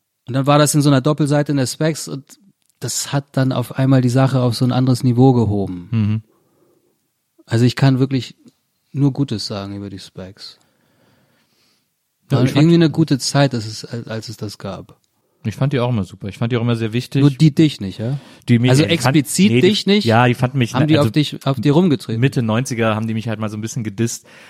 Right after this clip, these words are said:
Speaker 2: weil ich natürlich als siebzehnjähriger Viva-Moderator, dem alles egal ist, so ein Feindbild für die war.
Speaker 1: Ja.
Speaker 2: Ähm, und das war auch okay. Ich hab, hab das auch verstanden. Ich war, fand das auch witzig. Ich hatte...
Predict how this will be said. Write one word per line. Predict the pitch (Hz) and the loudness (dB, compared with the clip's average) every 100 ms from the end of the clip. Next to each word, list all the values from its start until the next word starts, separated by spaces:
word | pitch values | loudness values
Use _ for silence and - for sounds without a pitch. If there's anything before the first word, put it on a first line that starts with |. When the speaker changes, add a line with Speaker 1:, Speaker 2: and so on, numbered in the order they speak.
| _ | _
Speaker 2:
weil | 113 113 | 0 2
ich | 123 | 2
natürlich | 110 120 113 123 | 2 2 2 0
als | 117 117 - - - | -2 0 -6 -6 -4
siebzehnjähriger | 127 - - 123 120 113 110 | -4 -2 -2 0 0 2 0
Viva-Moderator, | 110 123 120 117 113 110 | 2 2 2 2 2 0
dem | 117 110 | 0 0
alles | 110 107 | 0 0
egal | 110 107 120 | 2 2 2
ist, | 120 - | 0 -4
so | - | -4
ein | 107 107 | -2 -2
Feindbild | - 139 151 - 98 - | -2 2 2 2 -4 -4
für | 98 | -10
die | 95 | -10
war. | 95 98 101 _ - - 113 | -10 -10 -14 _ -20 -10 -8
Speaker 1:
Ja. | 101 95 98 101 | -6 -8 -4 -2
Speaker 2:
Ähm, | 104 104 | -2 -2
und | 104 | -4
das | 104 104 | -4 0
war | 120 131 | 2 2
auch | 120 | 2
okay. | 117 147 139 | 0 2 2
Ich | 120 | 0
hab, | 127 123 | -2 -2
hab | |
das | - - | -2 -2
auch | 135 127 | -2 0
verstanden. | 127 - 135 170 123 | 0 2 0 0 -4
Ich | - | -6
war, | 110 107 | -6 -6
fand | - 143 | -2 -2
das | 139 | 0
auch | 127 107 | -2 0
witzig. | 139 - 117 113 | -2 0 -4 -2
Ich | |
hatte... | 120 135 127 | -2 0 0